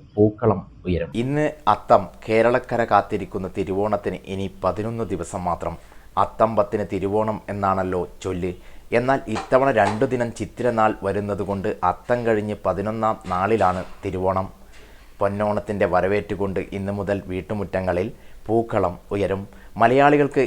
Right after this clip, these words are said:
ഇനി ഉത്സവരാവുകൾ. കേരളീയരുടെ മഹാബലി തമ്പുരാന് നാടൊട്ടാകെ വരവേൽപ്പേകിക്കൊണ്ടാണ് മലയാളികൾ ഓണം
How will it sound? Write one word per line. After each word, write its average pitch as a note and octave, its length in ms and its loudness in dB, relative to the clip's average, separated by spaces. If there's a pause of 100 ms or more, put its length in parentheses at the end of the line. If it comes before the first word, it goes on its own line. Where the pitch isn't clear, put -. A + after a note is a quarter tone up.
(140)
ഇനി G#2+ 120 -2 (120)
ഉത്സവരാവുകൾ. G2 760 2 (380)
കേരളീയരുടെ G#2+ 680 2
മഹാബലി G2+ 520 2
തമ്പുരാന് G2+ 480 2 (220)
നാടൊട്ടാകെ G2 640 2 (160)
വരവേൽപ്പേകിക്കൊണ്ടാണ് G2+ 1200 4 (260)
മലയാളികൾ G2 520 4 (300)
ഓണം A2 260 4